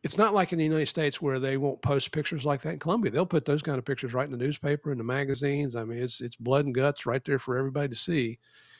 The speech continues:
You know, and here's this poor ten-year-old kid with a Los Pepes sign laying on top of him. When that happened, that turned public opinion against Los Pepes. And it, it was gradual. It didn't happen overnight, but it did happen rather quickly, to be honest with you.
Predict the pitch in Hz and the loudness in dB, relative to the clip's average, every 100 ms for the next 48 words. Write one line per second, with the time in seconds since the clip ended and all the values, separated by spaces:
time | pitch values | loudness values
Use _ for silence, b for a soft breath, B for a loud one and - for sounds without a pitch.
0 | b - 147 135 131 151 151 - 170 156 | b -6 0 2 4 4 4 0 2 2
1 | - 156 147 135 - 156 151 131 127 127 | 4 2 4 0 0 4 4 4 0 0
2 | 127 - 151 - - 139 120 120 120 117 | 0 0 -2 0 -2 -2 -2 -4 -6 -8
3 | 113 135 - - 165 _ _ _ _ _ | -8 -8 -6 -8 -10 _ _ _ _ _
4 | _ - 165 147 139 180 175 180 175 - | _ 0 6 8 8 8 6 4 4 2
5 | 175 170 151 151 190 - - 170 160 - | 0 0 -2 -2 -2 -4 -2 2 2 2
6 | 160 151 139 143 143 135 131 131 131 - | 0 0 -2 -4 -2 -2 0 -2 -4 -8
7 | 117 135 139 - 127 110 - - - - | -4 0 0 -2 -8 -10 -10 -12 -12 -18
8 | - _ _ 139 139 160 139 120 143 147 | -18 _ _ -4 0 2 2 4 4 4
9 | 151 160 131 143 165 151 160 165 151 120 | 4 2 2 4 2 4 2 4 2 0
10 | 110 _ b b b b - 151 135 135 | -2 _ b b b b 0 4 4 4
11 | 156 151 123 139 135 139 127 123 131 127 | 6 8 6 2 2 0 0 0 0 0
12 | 113 - 143 - 92 117 117 120 113 - | -2 0 0 -2 -10 -8 -8 -8 -8 -8
13 | 110 110 | -10 -12